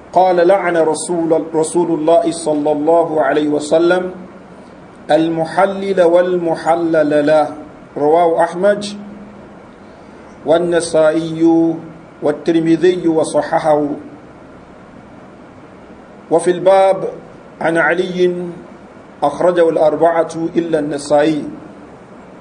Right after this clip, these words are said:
From Abdullah bin Mas'ud, he said, Messenger of Allah Muhammad sallallahu alaihi wasallam caused al-muhallil wal-muhallala lah.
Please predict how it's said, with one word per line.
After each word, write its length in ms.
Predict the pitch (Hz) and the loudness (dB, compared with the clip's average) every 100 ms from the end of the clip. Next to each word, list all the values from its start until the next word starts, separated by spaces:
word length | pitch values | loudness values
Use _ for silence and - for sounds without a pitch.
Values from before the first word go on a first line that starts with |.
| - - - - - - - - - - - - - - - - - - - - - | -20 -20 -20 -20 -20 -20 -20 -20 -20 -20 -20 -20 -20 -20 -20 -20 -20 -20 -20 -20 -6
From 160 | - 196 | 0 2
Abdullah 400 | 196 196 226 226 | 2 2 2 0
bin 160 | 202 185 | -2 -2
Mas'ud, 800 | 180 - 175 185 185 175 - - - - - - - - - - - | -2 -2 0 2 2 0 -4 -16 -20 -20 -20 -20 -20 -20 -20 -20 -6
he 100 | 165 | -6
said, 300 | - 190 185 | -2 -2 -2
Messenger 320 | 202 202 196 | -4 -2 -2
of 140 | 190 165 | 0 0
Allah 240 | 170 180 165 | 2 2 -2
Muhammad 340 | - 180 175 165 | -4 -4 -2 -4
sallallahu 360 | 156 160 165 | -2 0 2
alaihi 140 | 165 180 | 2 0
wasallam 340 | 180 180 175 | 0 -2 0
caused 440 | 185 180 180 - - - - - - - - - | 4 4 2 -4 -14 -18 -20 -20 -20 -20 -20 -2
al-muhallil 1120 | 156 156 156 - 170 180 180 175 180 180 - - - - - - - 135 | 0 0 -4 -2 -2 0 -2 -2 -2 -2 -8 -16 -20 -20 -20 -20 -14 -2
wal-muhallala 1200 | 160 175 160 151 - 165 165 151 151 147 147 143 | 0 2 -2 -4 -2 0 0 0 0 2 2 2
lah. 200 | 151 | 2